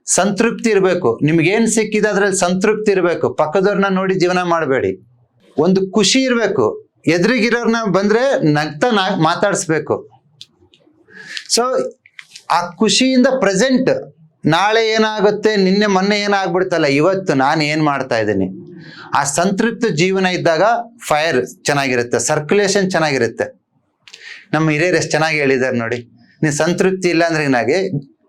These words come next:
ಸರ್ಕ್ಯುಲೇಷನ್ ಆಗಲ್ಲ, ಗಂಟಾಗ್ಬಿಡ್ತೈತೆ. ಅದಕ್ಕೆ ಮುಖ ಗಂಟಾಕೊಂಡಿದ್ದಾನೆ ಅಂತಾರೆ.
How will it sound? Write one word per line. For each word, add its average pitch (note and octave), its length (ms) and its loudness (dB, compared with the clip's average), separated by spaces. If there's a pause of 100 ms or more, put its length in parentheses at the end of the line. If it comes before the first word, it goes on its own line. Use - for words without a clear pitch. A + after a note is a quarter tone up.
(360)
ಸರ್ಕ್ಯುಲೇಷನ್ F3+ 520 0
ಆಗಲ್ಲ, D3+ 260 0 (520)
ಗಂಟಾಗ್ಬಿಡ್ತೈತೆ. D3+ 960 0 (720)
ಅದಕ್ಕೆ D#3 240 2
ಮುಖ C#3 200 2
ಗಂಟಾಕೊಂಡಿದ್ದಾನೆ C#3+ 840 0
ಅಂತಾರೆ. G2 320 -6